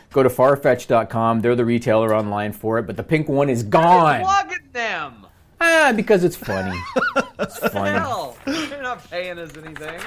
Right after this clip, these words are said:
Speaker 1: Yeah, but you know what? If somebody wants, if somebody's got the balls to sell a vagina shawl?
Speaker 2: Yeah,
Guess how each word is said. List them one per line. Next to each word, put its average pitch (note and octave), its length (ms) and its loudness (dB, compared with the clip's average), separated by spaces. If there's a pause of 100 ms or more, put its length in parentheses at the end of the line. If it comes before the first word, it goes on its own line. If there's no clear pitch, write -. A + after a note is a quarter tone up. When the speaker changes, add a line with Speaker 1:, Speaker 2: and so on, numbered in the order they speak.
Speaker 1:
Yeah, C4 120 8
but F#3 140 8
you F#3 80 8
know F#3+ 100 8
what? F#3+ 140 8
If F3 100 4
somebody F#3+ 360 6
wants, E3 300 4
if E3+ 120 0
somebody's A#3 300 2
got G3+ 180 4
the C#3 80 2
balls D3 480 4
to B2+ 80 -2
sell A#2+ 260 2
a A#2 60 0
vagina A#2 420 0
shawl? C4 560 2 (500)
Speaker 2:
Yeah, F#4 140 -8